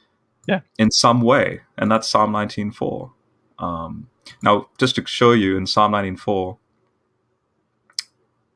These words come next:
Speaker 2: if, if, again, the, the scholars like Heiser and the ancient Near Eastern scholars will say,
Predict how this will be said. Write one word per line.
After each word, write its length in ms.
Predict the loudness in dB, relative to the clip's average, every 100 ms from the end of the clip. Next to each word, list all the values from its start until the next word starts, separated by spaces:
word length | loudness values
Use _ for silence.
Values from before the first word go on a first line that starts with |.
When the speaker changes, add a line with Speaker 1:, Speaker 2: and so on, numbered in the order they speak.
| _ _ _ _ _ _ -12
Speaker 2:
if, 320 | -4 -6 -4
if, 160 | -6 -6 -10 -4
again, 280 | 0 0 0
the, 140 | -4
the 280 | -4 -4 -4 -12 _ _ -14
scholars 420 | 0 2 2 0
like 120 | -4
Heiser 560 | 0 0 0 -6 -8 -14 _
and 140 | -10
the 80 | -8
ancient 220 | -8 -8
Near 100 | -8
Eastern 220 | -10 -10 -10
scholars 320 | -8 -6 -8
will 60 |
say, 360 | -8 -6 -6 -8